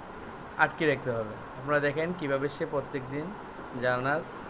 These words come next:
গ্লাসগুলো লাগাচ্ছে। আপনাদের মধ্যেও সেই বিবেক বুদ্ধি থাকা দরকার। প্রত্যেক দিন সন্ধ্যার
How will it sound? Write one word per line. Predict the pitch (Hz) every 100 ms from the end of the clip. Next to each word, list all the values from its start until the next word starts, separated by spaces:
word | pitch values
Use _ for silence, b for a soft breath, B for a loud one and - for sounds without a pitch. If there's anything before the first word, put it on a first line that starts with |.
| -
গ্লাসগুলো | 120 123 120 127 127
লাগাচ্ছে। | 120 117 - - 160 214 - - - - - - - - - - - - - - - - - - - - - - - - - -
আপনাদের | 147 - 151 151
মধ্যেও | 147 139 135 156 226 - - - - -
সেই | 147
বিবেক | 135 139 147 143 - - 147
বুদ্ধি | 143 135 143
থাকা | 139 131
দরকার। | 131 131 131 131 131 - - -
প্রত্যেক | 139 - 135
দিন | 127 139 143 - - - 120 -
সন্ধ্যার | 160 147 143 139